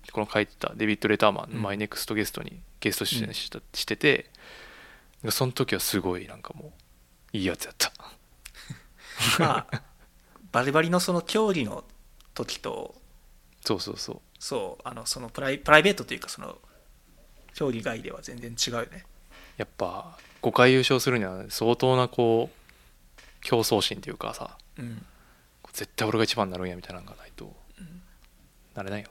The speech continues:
Speaker 1: な。
Speaker 2: ハミルトンは結構チームメイトと揉めるっていうのは今までもずっとあったから、やっぱり結構、その、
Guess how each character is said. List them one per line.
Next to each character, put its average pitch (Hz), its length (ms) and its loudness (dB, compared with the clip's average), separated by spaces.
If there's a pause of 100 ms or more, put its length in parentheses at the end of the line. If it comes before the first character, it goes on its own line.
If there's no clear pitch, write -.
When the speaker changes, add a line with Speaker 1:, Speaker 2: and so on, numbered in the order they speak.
Speaker 1:
な。 - 1800 -20 (140)
Speaker 2:
ハ - 120 -4
ミ 196 80 4
ル 175 60 0
ト 117 80 -2
ン - 20 -4
は - 40 -4
結 147 160 -2
構 - 80 -10
チ - 200 0
ー 143 40 -4
ム 151 80 -2
メ 151 140 2
イ 147 40 0
ト 110 100 -10
と - 360 -12 (1400)
揉 113 120 -4
め 113 120 2
る 110 80 0
っ - 20 -4
て - 160 -10
い - 40 -6
う - 20 -8
の 120 60 -8
は 120 60 -10
今 117 140 -6
ま 113 100 -8
で 113 60 -10
も 113 80 -14
ず - 120 -8
っ - 40 -20
と - 140 -10
あ - 40 -8
っ - 100 -14
た - 80 -14
か - 100 -10
ら、 - 220 -12
や - 60 -16
っ - 40 -18
ぱ 120 120 -8
り - 180 -14 (260)
結 - 180 -12
構、 - 260 -12 (920)
そ - 160 -16
の、 - 180 -12